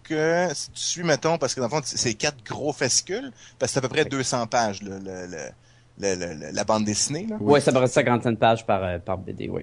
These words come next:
Speaker 1: Ouais, fait que c'est des, ça, c'est des gros, c'est quand même des très gros fascicules de cinquante pages, mais ça, ça se coupe très bien, là. Tu sais, les mutants, on les revoit plus vraiment après ça, là. Même dans le, le reste de la bande dessinée, là, ils reviennent pas vraiment, là.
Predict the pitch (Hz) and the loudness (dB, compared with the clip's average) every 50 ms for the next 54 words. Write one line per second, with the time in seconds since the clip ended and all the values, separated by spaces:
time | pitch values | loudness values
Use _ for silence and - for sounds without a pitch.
0 | - - - 123 127 110 107 107 - - 113 113 104 104 - 123 110 120 107 113 | -8 -4 2 2 2 2 2 -2 -4 -2 -4 -4 -4 -2 -4 -2 -2 -2 -2 -2
1 | 107 110 131 139 135 - - 110 - 120 131 135 117 107 101 104 - 127 123 117 | -2 0 -2 -2 -2 -2 -4 -2 0 0 0 2 0 -2 -2 -4 0 0 0 0
2 | 107 - 135 127 - 110 - - - 156 165 147 120 - 127 110 120 110 101 107 | -2 -6 -6 -2 -2 -2 -2 -2 -4 -2 -2 -2 0 0 0 2 2 0 0 2
3 | - 127 160 202 196 175 - - - - - _ 131 131 135 98 76 - - 131 | 2 0 2 2 -2 -6 -10 -14 -20 -20 -10 _ 0 0 2 0 -2 -4 -4 -4
4 | - - - - 135 117 - - 180 - - 180 180 180 156 131 139 190 202 180 | -2 -2 0 0 0 -2 0 -4 -4 -2 -2 2 2 4 2 2 2 -2 0 0
5 | 139 - - 160 151 143 139 131 - 196 196 196 180 156 135 131 127 117 120 131 | -2 -2 -4 -4 -4 -4 -6 -4 -2 0 2 4 4 4 4 2 0 -2 -2 -6
6 | 135 - - - - 185 170 143 131 127 131 131 127 131 135 143 147 139 135 - | -6 -6 -6 -12 -12 -12 -10 -8 -4 0 0 0 2 2 0 0 0 -2 -4 -8
7 | - - - - - - - - - - - - 127 113 127 127 123 127 123 113 | -16 -20 -20 -20 -20 -20 -6 -6 -6 -6 -4 -10 -4 0 2 2 2 2 0 0
8 | 101 - - - 135 127 127 120 113 107 104 104 104 117 127 139 135 135 127 123 | -2 -2 -2 -2 -2 -2 -2 -4 -4 -6 -6 -4 -2 0 0 2 4 4 4 6
9 | 120 117 117 117 113 110 120 135 131 123 123 117 110 117 117 117 113 110 101 - | 6 4 4 4 2 4 4 2 2 4 2 2 2 0 -4 -4 -6 -4 -4 -4
10 | - 135 143 170 175 160 160 165 165 - - - - - - - - 120 117 104 | -6 -6 -8 -10 -8 -8 -8 -10 -10 -14 -20 -20 -20 -20 -20 -12 -10 -10 -10 -8
11 | 110 131 139 139 139 123 - - - - - 165 156 143 131 120 117 117 127 120 | -2 0 0 0 0 -2 -6 -10 -20 -10 -2 0 0 0 0 -2 -2 -2 0 0
12 | 120 131 123 123 120 113 104 104 101 | 2 2 2 2 0 0 -2 -6 -6